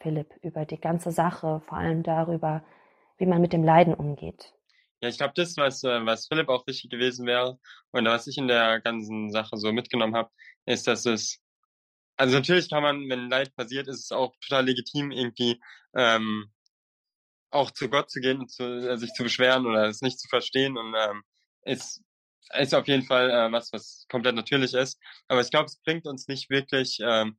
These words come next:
Speaker 2: wirklich weiter, als einfach nur sauer auf Gott zu sein. Zumindest hab ich's bei mir, äh, persönlich gemerkt, das war auch was, was, was Philipp eben so gemerkt hat, sondern dass es, ähm,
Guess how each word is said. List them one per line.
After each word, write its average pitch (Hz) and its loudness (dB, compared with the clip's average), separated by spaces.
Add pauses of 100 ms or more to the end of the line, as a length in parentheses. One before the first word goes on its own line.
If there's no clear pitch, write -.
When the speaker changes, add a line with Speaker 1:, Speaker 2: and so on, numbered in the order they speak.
(160)
Speaker 2:
wirklich 127 -2
weiter, 131 4
als 110 0
einfach 117 -6
nur 107 -4
sauer 123 4
auf 117 -6
Gott 127 -4
zu 120 -16
sein. 123 0
Zumindest 117 -6
hab 123 0
ich's 120 -6
bei 131 2
mir, 143 0 (160)
äh, 117 0
persönlich 123 -6
gemerkt, 117 2
das - -16
war 107 0
auch 104 -4
was, 107 -4
was, - -10 (320)
was 113 -4
Philipp 151 2
eben 117 0
so 104 -2
gemerkt 104 0
hat, 120 -2 (300)
sondern 113 2
dass 110 0
es, 107 -6
ähm, 104 4